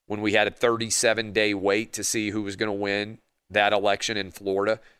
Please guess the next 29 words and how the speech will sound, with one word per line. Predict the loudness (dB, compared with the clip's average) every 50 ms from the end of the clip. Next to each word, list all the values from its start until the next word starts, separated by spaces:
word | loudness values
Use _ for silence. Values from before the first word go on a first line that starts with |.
| _ _ _ _ _ _ _
or | 4 4 6 6
maybe | 6 4 2 2 2 2
we're | 2 2 2
gonna | 2 0 2
repeat | 0 0 -2 -2 -6 -8 -8 -2 2
that | 4 4 4 2 0
to | -4 -4
some | -2 0 0 0 0
extent | -2 -4 -4 -2 -2 -2 -2 -4 -8 _
now. | -6 -2 0 0 2 2 2 2 2 2 0 -2 -4 _ _ _ _ _ _ _ _ _ _ _ -2
I | -2 -2
think, | 0 2 2 2 2 -2 -8 -16 _ _ _ _ _ _ _ _ _ _ _ _ _
I | 0 0
know | 2 4 4 6 6 6 6 4 4 2
that | 4 4 4
everybody | 4 4 4 4 4 4 4 2
running | 2 2 2 2 2
around | 2 2 2 2 2 0
on | -2 -2 -2
social | 0 0 0 0 -2 -4
media | -2 -2 -4 -2 0 0 0 0
constantly | 0 0 0 0 0 -2 -2 -4 -4 -4 0 0
acts | 2 2 2 0 0 -2
like | -4 -2 -2
their | -2 -2 -2
hair | -2 0 0 2 0 0
is | -2 -4
on | -6 -8 -8 -6
fire | -4 -2 -2 -2 -2 -2 -4 -6 -8